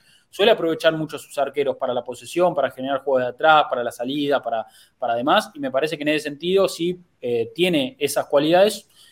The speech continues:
eh, eh, nos podemos sentir tranquilos después. Eh, también la adaptación es algo que es inevitable para cualquier futbolista y acaba de llegar de Estados Unidos, de la M L S,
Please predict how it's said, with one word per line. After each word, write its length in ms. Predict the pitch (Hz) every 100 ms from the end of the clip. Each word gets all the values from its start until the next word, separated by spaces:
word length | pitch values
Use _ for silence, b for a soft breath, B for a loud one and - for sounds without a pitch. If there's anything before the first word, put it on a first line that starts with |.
| _
eh, 440 | 127 127 123 123 127
eh, 300 | 127 120 117
nos 260 | 117 117 117
podemos 260 | 135 135
sentir 280 | 131 127 131
tranquilos 460 | 127 127 135 139 123
después. 440 | 123 185 220 220 b b b -
Eh, 380 | 131 127 120 120
también 320 | 123 131 160
la 120 | 175 147
adaptación 680 | 120 120 - 165 196 208 -
es 200 | 131 156
algo 320 | 160 165 120
que 320 | 123 120 127
es 140 | 143
inevitable 500 | 147 127 117 143 165
para 220 | 160 120 113
cualquier 400 | 113 117 185 175
futbolista 580 | 135 123 120 110 113
y 140 | 107 107
acaba 260 | - 151
de 80 | 151
llegar 460 | - 117 135 165 156
de 60 |
Estados 300 | 135 151 143 -
Unidos, 320 | 120 151 135
de 40 |
la 100 | 113
M 100 | 120
L 200 | 120 123
S, 380 | 147 147 139 131